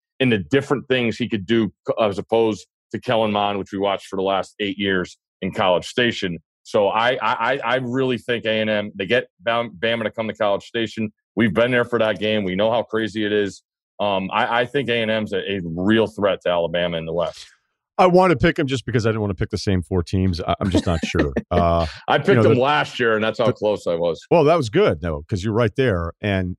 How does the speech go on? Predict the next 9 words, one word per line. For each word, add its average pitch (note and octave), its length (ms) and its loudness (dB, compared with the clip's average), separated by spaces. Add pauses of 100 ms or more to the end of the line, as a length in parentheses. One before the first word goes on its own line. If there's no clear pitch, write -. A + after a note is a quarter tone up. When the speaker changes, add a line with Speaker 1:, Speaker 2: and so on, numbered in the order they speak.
(580)
Speaker 2:
I C#3+ 120 4
would C#3+ 200 -2
think, D#3 280 0 (260)
you C3+ 80 -2
know, B2 140 2
even F3+ 260 2
if D3 220 0
you D3 100 0
were, A#2 300 4